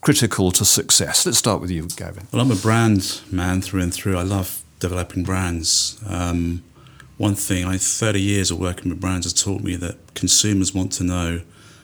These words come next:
Speaker 2: what is behind a brand, even more so. Um, who's behind it, where they're sourcing from, um,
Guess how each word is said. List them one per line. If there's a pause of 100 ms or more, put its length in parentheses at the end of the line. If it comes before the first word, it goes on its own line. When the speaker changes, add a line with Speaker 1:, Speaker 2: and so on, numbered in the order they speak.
(240)
Speaker 2:
what (160)
is
behind
a
brand,
even
more
so. (680)
Um,
who's
behind
it, (400)
where
they're
sourcing
from, (640)
um,